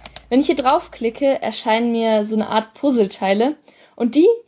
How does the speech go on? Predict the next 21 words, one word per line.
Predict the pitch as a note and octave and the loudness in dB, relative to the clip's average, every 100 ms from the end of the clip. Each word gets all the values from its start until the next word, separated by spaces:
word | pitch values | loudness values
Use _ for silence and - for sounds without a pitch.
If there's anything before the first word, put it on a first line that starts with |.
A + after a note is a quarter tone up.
| _ _ | _ _
kann | C4 | -4
ich | C4+ | -4
dann | A#3+ - | -6 -6
einfach | A3 B3+ A#3+ A#3+ - - | -8 -4 -4 -4 -6 -14
rüberziehen | G3 C#4 C#4 G#3 G#3 - - G#3 B3 F4 | -2 2 4 2 0 -10 -6 -6 -4 -6
in | A#3+ G#3+ | -8 -4
ein | A3+ | -2
mittleres | B3+ B3+ G#3+ G#3+ - | -2 -4 -8 -8 -6
Feld | A3+ G#3+ D4+ - _ - | 0 2 0 -4 _ -10
und | A3+ - | -8 -2
aneinander | C4 C#4 A#3+ A#3+ G#3+ | 0 2 0 0 0
hängen. | G3+ - - - _ _ _ _ - - | -2 -8 -18 -20 _ _ _ _ -20 -8
Ich | B3+ | -2
würd | C#4+ | 0
sagen, | B3+ C4+ D#4 F#4 | 2 0 0 -6
das | - - | -10 -8
probiere | A#3+ G#3 | -4 -2
ich | G3 - | -2 -4
einfach | G3+ - | -8 -6
mal | B3+ | -6
aus. | - - - - | -4 -8 -10 -14